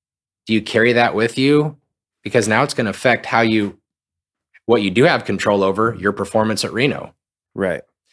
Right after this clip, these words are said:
Speaker 1: So we've gotta get super clear about what can we control, what do we influence, and what can't we? Um,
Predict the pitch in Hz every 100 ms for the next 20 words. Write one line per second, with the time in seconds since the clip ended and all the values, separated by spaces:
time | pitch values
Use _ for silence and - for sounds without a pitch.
0 | _ - - 127 120 113 110 139 127 127
1 | 107 - - 117 135 143 - 202 196 92
2 | 101 - _ _ _ 85 98 98 101 95
3 | _ _ _ _ - 80 - 104 120 135
4 | 127 120 104 98 113 101 - 101 95 92
5 | - 104 - - _ _ _ _ _ _
6 | - - 123 107 95